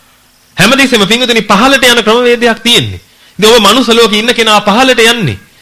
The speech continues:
දිව්‍ය ලෝකේ ඉන්න කෙනා පහළට යන්නේ. බ්‍රහ්ම ලෝකේ ඉන්න කෙනා පහළට යන්නේ. සුද්ධාවාසයේ හැරෙන්න. සුද්ධාවාසයේ ඉන්න අය විතරයි පිංගුතුනි ඉහළට යන පිරිසකට ඉන්නේ.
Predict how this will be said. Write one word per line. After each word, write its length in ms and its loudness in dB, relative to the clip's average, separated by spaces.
දිව්‍ය 240 0
ලෝකේ 280 2
ඉන්න 140 -2
කෙනා 260 0
පහළට 440 0
යන්නේ. 340 -2
බ්‍රහ්ම 240 0
ලෝකේ 280 2
ඉන්න 160 0
කෙනා 260 0
පහළට 420 0
යන්නේ. 380 -2
සුද්ධාවාසයේ 760 0
හැරෙන්න. 440 -2
සුද්ධාවාසයේ 680 2
ඉන්න 140 0
අය 140 2
විතරයි 320 2
පිංගුතුනි 360 -2
ඉහළට 300 2
යන 180 0
පිරිසකට 320 -2
ඉන්නේ. 340 -4